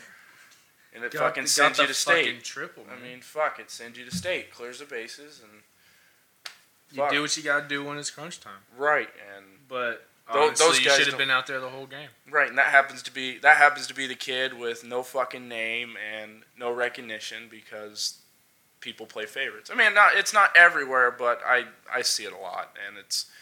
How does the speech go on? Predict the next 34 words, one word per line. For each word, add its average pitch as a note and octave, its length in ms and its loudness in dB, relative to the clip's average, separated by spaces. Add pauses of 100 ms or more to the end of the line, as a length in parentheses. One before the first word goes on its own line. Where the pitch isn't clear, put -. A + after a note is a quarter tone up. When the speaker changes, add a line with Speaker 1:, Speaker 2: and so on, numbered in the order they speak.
(280)
Speaker 1:
it G2 140 -8
sucks A2+ 460 2
that G#2+ 240 -8 (560)
the A#2 60 -14
Speaker 2:
You A#2 60 -10
Speaker 1:
name B2 80 -4
Speaker 2:
see B2+ 120 0
all C#3 100 2
Speaker 1:
game C#3 200 2
Speaker 2:
that, A2+ 80 -6
all D3+ 80 0
the D3+ 120 0
heart C#3 440 -4
and B2+ 120 -20
talent, B2 560 -6 (420)
and A#2+ 200 -16
just A2 260 -18 (800)
the C3 60 -20
person C3 440 -4
who A#2+ 100 -14 (100)
always B2 300 -6
gets A2+ 180 -12
walked A2+ 320 -6
over A2+ 180 -8
just A2 220 -6
sitting A#2+ 200 -8
the G#2 60 -18
bench. G#2 440 -20 (760)
Not C#3+ 200 2
just C3+ 140 -2
from A#2 180 -10
our A2+ 140 -6
side, G#2 300 -6
but G#2 160 -18